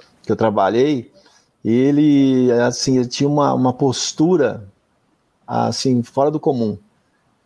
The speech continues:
E durante muitos anos depois que ele saiu, eu saí do banco por causa dele, pra ser sócio <laughs> dele. No final das contas, eu voltei a ser funcionário, mas eu não me arrependo de nada.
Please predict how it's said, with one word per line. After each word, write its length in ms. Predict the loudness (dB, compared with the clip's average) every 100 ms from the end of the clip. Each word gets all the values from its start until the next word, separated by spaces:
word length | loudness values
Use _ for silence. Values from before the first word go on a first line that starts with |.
| -2
E 140 | 0
durante 380 | 2 0 -2 -2
muitos 380 | -2 0 0 0
anos 220 | -2 -2
depois 320 | -2 0 -2
que 100 | -2
ele 120 | -4
saiu, 320 | -2 -2 0
eu 40 | 0
saí 220 | 0 -2
do 80 | 0
banco 280 | -2 -2 -2
por 60 |
causa 220 | -2 0
dele, 260 | 0 0 -2
pra 160 | -2 -4
ser 200 | -2 -4
sócio 500 | 0 -2 -2 -4 -4
<laughs> 0 |
dele. 540 | 0 0 0 -4 -8 -12 -16 -6
No 100 | -2
final 160 | 0 2
das 160 | 0
contas, 220 | -2 -2 0
eu 60 |
voltei 220 | 0 -2
a 40 | -4
ser 120 | -4
funcionário, 720 | -4 0 0 0 0 0 -2 -6 _ _ _
mas 260 | -2 0 0
eu 180 | -2
não 180 | -2 0
me 100 | 0
arrependo 520 | 2 0 0 -2 0
de 120 | -2 0
nada. 520 | 2 2 0 -2